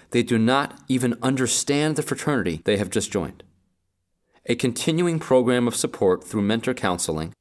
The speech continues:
fraternal lodge visitations, and lodge participation is encouraged for the new brothers in their first year as Master Masons.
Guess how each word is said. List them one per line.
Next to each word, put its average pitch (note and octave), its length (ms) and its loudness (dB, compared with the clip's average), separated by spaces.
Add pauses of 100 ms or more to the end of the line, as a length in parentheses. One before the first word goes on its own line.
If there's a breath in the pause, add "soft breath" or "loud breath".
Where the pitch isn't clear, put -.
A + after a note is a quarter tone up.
(300)
fraternal A2+ 500 0
lodge A#2+ 260 4
visitations, A#2 720 -2 (280 loud breath)
and G#2+ 180 0
lodge B2 280 2
participation B2+ 800 -2 (160)
is A#2+ 200 0
encouraged A#2 760 0
for - 140 -4
the A2 100 2
new B2+ 160 2
brothers A#2 460 0
in G2 160 -4
their F#2 100 2
first B2 440 -2
year F2 340 0
as F2+ 140 -4
Master F2 340 -4
Masons. - 400 -8